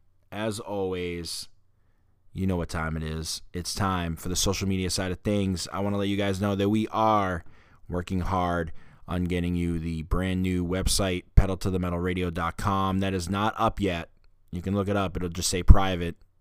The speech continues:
Do you know the password? But nonetheless, that website will be coming soon, I promise.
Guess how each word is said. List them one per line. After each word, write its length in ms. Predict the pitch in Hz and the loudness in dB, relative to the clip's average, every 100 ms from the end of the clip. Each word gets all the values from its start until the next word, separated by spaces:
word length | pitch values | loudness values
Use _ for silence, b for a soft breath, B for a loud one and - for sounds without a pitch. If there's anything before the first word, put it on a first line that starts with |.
| - | -8
Do 100 | 85 | -4
you 80 | 87 | -2
know 120 | 87 | 0
the 80 | 82 | 2
password? 640 | 101 92 - 85 85 76 b b b b b b b _ - | 2 2 4 4 0 -6 b b b b b b b _ -4
But 100 | 98 | 2
nonetheless, 540 | 104 113 113 113 101 - | 4 6 6 6 4 4
that 220 | 120 107 | 2 4
website 440 | 113 107 120 104 | 4 6 6 4
will 300 | 95 117 120 | 4 4 6
be 180 | 113 117 | 6 6
coming 460 | - 117 107 107 101 | 4 4 4 4 4
soon, 560 | - 101 98 95 95 - | 2 2 2 2 0 -2
I 140 | 87 | 0
promise. 680 | 87 98 92 90 90 - - | 2 4 2 0 -2 -2 -4